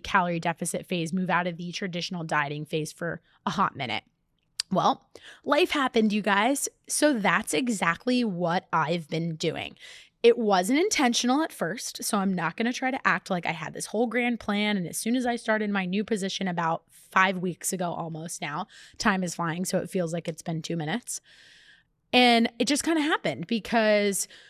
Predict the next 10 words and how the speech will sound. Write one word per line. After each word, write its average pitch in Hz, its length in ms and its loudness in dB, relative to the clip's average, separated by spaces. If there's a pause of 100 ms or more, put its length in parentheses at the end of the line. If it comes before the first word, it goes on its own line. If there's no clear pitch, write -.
(280)
I 208 80 2
got 202 480 2
back 196 280 6
into 196 240 0
the 190 120 0
routine 233 580 4
of 185 220 -2
leaving 190 720 -2 (180)
my 196 240 0
house 185 600 2